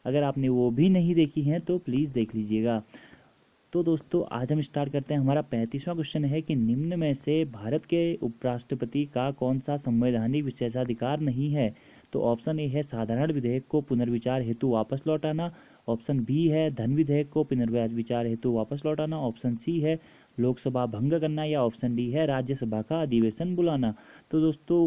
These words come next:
उपराष्ट्रपति का कौन सा संवैधानिक विशेषाधिकार नहीं है? तो इसका right answer हो जाएगा दोस्तों हमारा option B कि धन वि-, विधेयक को पुनर्विचार हेतु वापस लौटाना उपराष्ट्रपति का एक संवैधानिक विशेषाधिकार नहीं है।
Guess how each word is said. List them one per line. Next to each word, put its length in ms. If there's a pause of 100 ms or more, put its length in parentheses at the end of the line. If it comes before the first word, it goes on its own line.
उपराष्ट्रपति 720
का 280
कौन 300
सा 220
संवैधानिक 720
विशेषाधिकार 800
नहीं 340
है? 180 (320)
तो 80
इसका 220
right 280
answer 220
हो 80
जाएगा 240
दोस्तों 300
हमारा 220
option 380
B 280 (100)
कि 80
धन 300
वि-, 180 (200)
विधेयक 400
को 220 (400)
पुनर्विचार 640
हेतु 460
वापस 440
लौटाना 460
उपराष्ट्रपति 800
का 100
एक 160
संवैधानिक 580 (120)
विशेषाधिकार 640
नहीं 340
है। 140